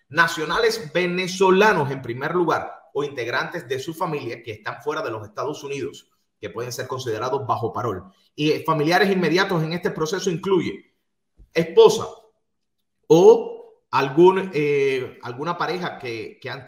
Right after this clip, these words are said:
ha estado viviendo, eh, en conjunto, nacional de venezolano, en primer lugar, la persona que va a ser beneficiario tiene que ser nacional venezolano, y los hijos no casados menores de veintiún años. Si el niño tiene dieciocho,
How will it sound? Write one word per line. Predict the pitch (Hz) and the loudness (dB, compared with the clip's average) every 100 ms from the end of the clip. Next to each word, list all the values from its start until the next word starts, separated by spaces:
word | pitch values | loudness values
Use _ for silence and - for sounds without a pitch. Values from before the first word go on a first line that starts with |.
| - | -18
ha | 143 | -16
estado | - 147 147 | -10 -4 -4
viviendo, | 135 127 147 156 160 - - _ | -4 -6 -6 -4 -6 -8 -20 _
eh, | 127 131 123 - | -6 -6 -6 -8
en | 147 139 | -6 -4
conjunto, | 139 160 175 143 | -2 -4 -4 -4
nacional | 131 127 131 160 180 | -4 -6 -6 -4 -4
de | 185 | -4
venezolano, | 151 165 170 202 185 127 147 - | -2 -4 -2 -2 -2 -2 -6 -12
en | 117 | -20
primer | - 120 151 | -16 -10 -4
lugar, | 180 165 - | -2 -2 -4
la | 117 | -10
persona | - - - 180 127 | -14 -12 -8 -8 -8
que | 113 | -14
va | 120 | -14
a | |
ser | 127 151 | -12 -10
beneficiario | 156 135 131 165 135 107 | -10 -10 -12 -10 -8 -8
tiene | 175 180 | -8 -8
que | 110 | -10
ser | - | -14
nacional | 135 127 110 120 | -12 -14 -12 -12
venezolano, | 135 135 139 147 113 - _ _ _ | -10 -10 -6 -6 -6 -12 _ _ _
y | - | 2
los | 196 - | 4 4
hijos | 254 254 - | 2 -2 -2
no | 196 214 254 | 0 2 2
casados | 254 202 - 240 202 | 0 -2 0 0 0
menores | 151 151 180 | -2 -2 -4
de | 175 | -2
veintiún | 147 135 120 139 147 | -2 -4 -4 -6 -6
años. | 113 87 _ _ _ _ _ _ | -8 -12 _ _ _ _ _ _
Si | - - 143 | -14 -4 -2
el | 147 | 0
niño | 214 190 113 | 0 0 0
tiene | 139 180 | -2 -2
dieciocho, | 175 180 170 196 196 - - - | -2 -2 0 0 0 0 -8 -14